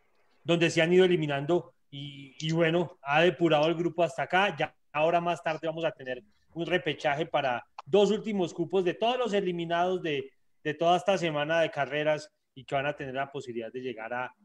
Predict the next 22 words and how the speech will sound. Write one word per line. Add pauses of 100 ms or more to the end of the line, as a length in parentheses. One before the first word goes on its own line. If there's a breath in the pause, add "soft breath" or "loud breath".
(260)
a
esa (460)
tanda
final
de
carreras
para
saber
quién
es
el (240)
primer
campeón
virtual
de
Supercross
de
la
Federación
Colombiana
de
Motociclismo.